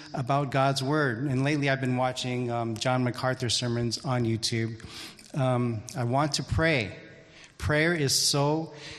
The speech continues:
important and impactful. For more than ten years, Chiho prayed for me that I would have a spiritual awakening. Today, I find myself talking to God throughout the day. When I first wake up,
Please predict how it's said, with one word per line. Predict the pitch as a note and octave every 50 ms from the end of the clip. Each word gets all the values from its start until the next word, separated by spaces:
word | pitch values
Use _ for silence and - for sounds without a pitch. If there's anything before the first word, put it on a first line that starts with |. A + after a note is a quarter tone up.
| - - -
important | C#3+ D3 D#3+ D#3+ D3+ - - C#3+ C#3+ C#3 C#3 - D3+ C#3+ C3+ - - -
and | C#3 C3+ C3 C3+
impactful. | C#3+ B2+ A#2 - C3+ C3 C3+ C#3 - - - B2+ A2+ G#2 G#2 - - - - - - - - - _ - _ _ - - - - -
For | - - - D3 C3+
more | B2+ C3 B2+ B2 B2 C#3 C#3+ D3 D#3 E3
than | D3+ C#3 B2 A2+
ten | - - C3+ C#3+ D3+ D#3+
years, | E3+ F3 D#3+ C#3 B2 - -
Chiho | - - - D3 C3 C#3+ C#3 -
prayed | - - C3+ C#3 D3+ C#3+
for | - C3
me | A2+ A#2+ A#2
that | A2+ G#2+ A#2+ A#2+ A2+
I | B2 B2+ C3
would | C3+ C3 A#2
have | C3 C3 B2+ A#2+
a | A#2
spiritual | - - - - C3 B2+ C3+ C3 - - C3+ C3 C3 B2
awakening. | A#2 A#2 C3 C3 C3+ C3+ B2 G#2+ G#2+ G2+ G2 G2+ G#2+ - - - - - - - - - - - - - - - - - - - - - _ -
Today, | - C#3+ C3 C#3 C#3+ D3 D3 C3 B2 A#2+ B2 B2 A2+ G#2 - -
I | C3+ B2+
find | A#2+ - - C#3+ D3+ E3 E3+
myself | D#3+ C#3+ C#3+ - C#3+ C3+ C3 -
talking | - C3 C3 C3+ - D3+ C#3+ C3
to | - C3+
God | A#2+ C3 C3 C3 C3
throughout | - C3 B2+ C3 C3+ C3+
the | - C3
day. | A2+ C3 C3 B2+ A2 G2+ G#2+ B2 A2+
When | A#2 B2 A#2+
I | A#2
first | A2 - C#3+ C#3+ C3+ - - -
wake | C#3+ C3+ B2 - C3+
up, | C3+ D3+ - - - - -